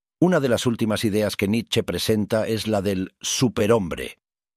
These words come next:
Übermensch, un concepto que encapsula su visión de un individuo que ha trascendido la moralidad tradicional y que ha revaluado todos los valores para vivir según una ética propia.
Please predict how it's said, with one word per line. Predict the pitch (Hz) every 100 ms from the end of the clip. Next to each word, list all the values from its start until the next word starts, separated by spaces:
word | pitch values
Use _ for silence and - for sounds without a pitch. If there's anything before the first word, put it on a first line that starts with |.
| _
Übermensch, | 104 92 85 80 71 60 - - _ _ _ _ _ -
un | 139
concepto | 160 143 151 147 - 123
que | 120
encapsula | 110 104 - 131 120
su | - 104
visión | 104 - 117
de | 107
un | 107
individuo | 107 95 98 98 82 71
que | - 107
ha |
trascendido | 107 107 - 98 87 101 101
la | 98
moralidad | 98 92 87 104 -
tradicional | 95 90 85 87 101 95 - _ _ -
y | 123
que | - 117
ha | 120
revaluado | 127 120 113 110 107
todos | 95 127 113 98
los | 98
valores | 92 101 104 101
para | - 95
vivir | 90 85 90 85
según | - 87 101
una | 104 95 92
ética | - 85 85
propia. | 82 67 62 -